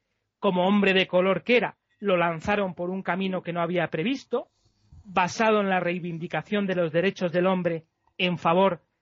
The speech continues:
de sus maltratados hermanos. Aquí se empezó a forpa-, a forjar poco a poco su misión. Mira, un ejemplo sobre esto de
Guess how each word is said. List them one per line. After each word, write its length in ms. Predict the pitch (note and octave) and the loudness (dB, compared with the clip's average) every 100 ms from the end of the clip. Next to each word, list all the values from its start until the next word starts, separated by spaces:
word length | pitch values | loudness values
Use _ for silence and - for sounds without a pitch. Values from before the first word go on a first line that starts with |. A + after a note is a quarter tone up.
| _ | _
de 80 | F3 | -8
sus 180 | - F3 | -4 -4
maltratados 800 | F3 F3 F3 D#3+ D#3 F3+ F3 - | 0 0 0 -2 0 2 0 -2
hermanos. 640 | D#3+ E3 B3+ B3 E4+ - _ _ _ _ - | -4 0 0 0 -6 -14 _ _ _ _ -8
Aquí 240 | F3+ A3+ | -4 -2
se 120 | - | -2
empezó 540 | G3+ G3 F3+ G3 F#3+ _ _ - | -2 -4 -2 -4 -4 _ _ -8
a 100 | F3+ | -4
forpa-, 400 | F#3 E3 - G3+ | -2 -2 -2 -2
a 120 | F3+ | -2
forjar 580 | D#3+ F#3 D#3+ G3 G#3+ F3 _ _ _ | -4 -4 -4 -2 -2 -2 _ _ _
poco 180 | G3+ G3+ | -4 -2
a 80 | F#3+ | -2
poco 220 | G3+ F#3 | -4 -8
su 160 | - | -8
misión. 500 | F#3 F3 - B3+ C4 - _ _ _ - | -6 -6 -4 -4 -4 -12 _ _ _ 0
Mira, 180 | B3 | 2
un 100 | A#3+ | 4
ejemplo 400 | B3 C4+ B3+ B3 | 2 0 0 -2
sobre 320 | A#3+ B3 A3+ B3 | 0 2 4 2
esto 320 | B3 A3+ A3 | 0 -4 -2
de 300 | F#3 E3+ D#3+ | -2 -4 -8